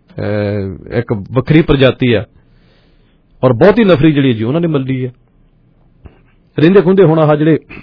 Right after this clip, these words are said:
ਆਹ ਪਾਰਟੀਆਂ ਬਦਲ ਕੇ ਇੱਕ ਦੂਜੇ ਵੱਲ ਜਾ ਰਹੇ ਨੇ ਜੀ, ਬੀਜੇਪੀ ਵੱਲ ਨੂੰ ਜਾਣ ਵਾਲਿਆਂ ਦੀ ਬਹੁਤੀ ਗਿਣਤੀ ਉਹ ਆ ਜਿਹੜੀ ਸਿਰਫ ਗਨਮੈਨ ਚਾਹੁੰਦੀ ਆ। ਹੁਣ ਜਿਹੜੇ ਵਿਚਾਰੇ ਕਹਿ ਲਓ ਵੀ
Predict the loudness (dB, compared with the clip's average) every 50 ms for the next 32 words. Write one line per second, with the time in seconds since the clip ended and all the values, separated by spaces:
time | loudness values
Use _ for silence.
0 | -20 -14 -6 -6 -4 -2 2 2 2 2 0 0 0 0 0 -2 -2 -2 -4 -4
1 | -4 -4 -6 -4 -2 0 0 0 0 0 0 0 2 2 2 0 0 -2 -6 -10
2 | -14 _ _ _ _ _ _ _ _ _ _ _ _ _ _ _ _ _ _ _
3 | _ _ _ _ _ -10 -4 0 0 2 4 2 2 4 4 4 4 4 4 4
4 | 4 2 0 -2 -2 0 0 2 2 2 4 4 4 4 4 2 2 0 0 0
5 | -2 -2 -2 -2 0 0 0 0 0 -2 -2 0 -2 -2 -2 -4 -6 -6 -6 -4
6 | -2 0 2 2 2 2 0 -2 -4 _ _ _ _ _ _ _ _ -10 -2 0
7 | 0 2 0 0 -2 -4 -4 -4 -4 -4 -2 -2 -2 -4 -6 -6 -6 -8 -10 -10
8 | -10 -10 -8 -8 -8 -10 -10 -12 _ _ _ _ _ _ _ _ _ _ _ _
9 | _ _ _ _ _ _ _ _ _ _ _ _ _ _ _ _ _ _ _ _
10 | _ _ _ _ _ _ _ _ _ _ _ _ _ _ _ _ _ _ _ _
11 | _ _ _ _ _ _ _ _ _ _ _ _ _ _ _ _ _ _ _ _
12 | _ _ _ _ _ _ _ _ _ _ -4 -2 -2 2 4 6 6 6 4 4
13 | 2 4 2 2 0 -4 -8 -6 -4 -4 -2 -2 -2 -4 -4